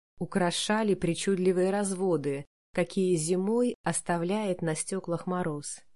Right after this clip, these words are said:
За арочными окнами открывался вид на сад с фонтаном из серого камня, окруженным белоснежными цветами,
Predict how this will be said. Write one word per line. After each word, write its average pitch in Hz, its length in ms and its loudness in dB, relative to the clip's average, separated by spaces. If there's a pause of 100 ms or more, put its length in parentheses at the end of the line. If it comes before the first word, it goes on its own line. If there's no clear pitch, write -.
(360)
За 185 220 2
арочными 202 680 2
окнами 160 640 0 (360)
открывался 220 800 2
вид 240 420 2
на 214 220 2
сад 202 420 0
с - 60 -2
фонтаном 175 760 2 (240)
из 190 180 -2
серого 226 420 2
камня, 151 680 -2 (240)
окруженным 180 920 2
белоснежными 180 760 2
цветами, 156 760 -4